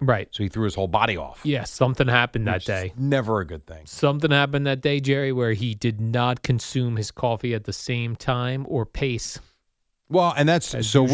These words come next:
Speaker 1: usual.
Speaker 2: had, and this is right up your alley, not, um, we went for, uh, we had a baseball tournament this weekend,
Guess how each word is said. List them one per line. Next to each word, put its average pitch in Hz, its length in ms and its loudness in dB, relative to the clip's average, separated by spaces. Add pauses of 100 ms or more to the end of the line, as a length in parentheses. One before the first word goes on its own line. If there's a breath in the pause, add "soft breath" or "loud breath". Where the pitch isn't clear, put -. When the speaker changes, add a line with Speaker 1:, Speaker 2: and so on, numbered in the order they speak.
Speaker 1:
usual. 170 40 6
Speaker 2:
had, 131 500 2
and 110 160 -2
this 95 140 0
is 95 100 -4
right 98 220 2
up 80 180 -4
your 98 220 0
alley, 85 320 -2 (140)
not, 78 320 -10 (360 soft breath)
um, 104 720 2
we 120 160 0
went 123 280 2
for, 107 420 0
uh, 95 100 2
we 117 120 2
had 107 40 0
a 92 40 2
baseball 139 360 4
tournament 87 320 -2
this 90 160 -8
weekend, 78 440 -10